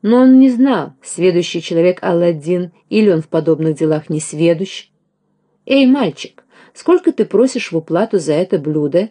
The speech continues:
спросил он. И Аладдин отвечал: "Тебе лучше знать, сколько оно стоит". И еврей растерялся, не зная, сколько дать, ибо хотя Аладдин и был малосведущ,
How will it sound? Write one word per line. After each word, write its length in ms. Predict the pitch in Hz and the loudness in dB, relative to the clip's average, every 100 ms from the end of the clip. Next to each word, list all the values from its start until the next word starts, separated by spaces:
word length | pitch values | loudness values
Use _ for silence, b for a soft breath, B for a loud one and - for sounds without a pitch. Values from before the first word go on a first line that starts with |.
| _ | _
спросил 520 | _ 190 196 202 202 | _ -6 -4 -2 -2
он. 180 | 208 214 _ _ _ _ _ _ | -4 -6 _ _ _ _ _ _
И 100 | 170 | -2
Аладдин 380 | 170 170 160 170 | 0 0 -2 -4
отвечал: 560 | 165 175 - 160 143 - _ _ _ _ - | -4 -8 -6 -8 -8 -14 _ _ _ _ -8
"Тебе 220 | 185 220 | 0 2
лучше 320 | 285 302 349 | 2 2 0
знать, 260 | 320 262 185 | 2 0 -2
сколько 380 | - 185 160 | -2 -2 0
оно 160 | 165 180 | -4 -4
стоит". 420 | - - 156 135 _ _ _ _ _ _ _ | -4 -2 -2 -2 _ _ _ _ _ _ _
И 80 | 196 | -6
еврей 440 | 175 165 185 190 | -2 0 2 2
растерялся, 800 | 190 - 196 208 277 262 - 156 b b | 0 -4 -2 0 -2 -8 -12 -14 b b
не 140 | 185 202 | -2 0
зная, 280 | 190 180 | 2 0
сколько 400 | 160 - 180 - | -2 -2 -4 -2
дать, 400 | 226 208 160 _ _ b b | 0 0 -2 _ _ b b
ибо 180 | 160 | -4
хотя 360 | 165 165 156 170 | -4 -6 -4 -4
Аладдин 580 | - 170 160 160 165 180 | -2 0 0 0 -2 -6
и 160 | 208 | -4
был 340 | 160 156 175 196 b b | -4 -2 -2 -2 b b
малосведущ, 880 | 202 214 226 - 220 214 233 - | -2 0 -2 -2 -2 -2 -2 -10